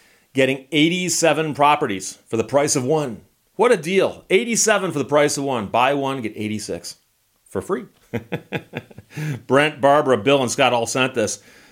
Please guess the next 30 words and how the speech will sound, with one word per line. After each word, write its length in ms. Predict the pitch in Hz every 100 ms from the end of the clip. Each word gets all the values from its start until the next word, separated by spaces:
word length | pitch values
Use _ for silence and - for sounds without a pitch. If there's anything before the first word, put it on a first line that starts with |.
| _
Jason 360 | - 139 143 131
Hidalgo 420 | 113 120 123 117
wrote 280 | 110 113 113
this 180 | 113
for 260 | - 110 110
the, 300 | 107 107 107
uh, 120 | 98
Reno 320 | 101 139 147
Gazette 380 | 123 110 120 113
Journal. 480 | 95 101 123 101 - _ _ - _ _ _
And 200 | 120 117
a 60 | 113
bunch 260 | 101 151
of 80 | 131
people 440 | 127 123 101 92 _ _ _ _
sent 260 | - 123 104
this 120 | 98
to 80 | 98
me, 60 |
obviously. 440 | 92 104 95 - - _ _ _ - -
A 60 |
Nevada 400 | 113 120 139 147
homeowner 600 | 131 147 151 127 117 110 _ _ _ _ _ _ -
literally 680 | 110 170 180 143 117 127 _ -
got 240 | 117 117
more 160 | 127 120
than 80 | 110
she 80 | 101
bargained 320 | 107 107 101
for 220 | 113 80